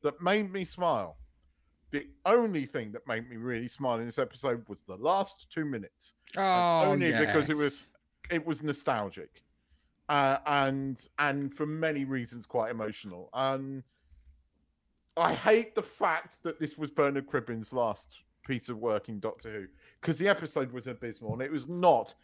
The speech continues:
Speaker 1: it is not a sixtieth anniversary special. There is nothing. You look at the fiftieth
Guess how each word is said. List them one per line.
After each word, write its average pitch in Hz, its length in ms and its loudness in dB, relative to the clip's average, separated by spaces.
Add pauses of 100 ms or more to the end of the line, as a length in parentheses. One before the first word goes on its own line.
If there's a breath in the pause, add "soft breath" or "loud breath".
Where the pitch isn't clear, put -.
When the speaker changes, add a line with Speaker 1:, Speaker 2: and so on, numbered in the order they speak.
(140)
Speaker 1:
it - 140 -4
is 151 140 2
not 170 520 4
a 131 40 -6
sixtieth 120 520 -4
anniversary 107 580 -2
special. - 460 -4 (220 soft breath)
There 151 120 4
is 151 100 0
nothing. 156 400 0 (200 soft breath)
You 190 160 0
look 233 180 4
at - 120 0
the 190 60 0
fiftieth - 680 -4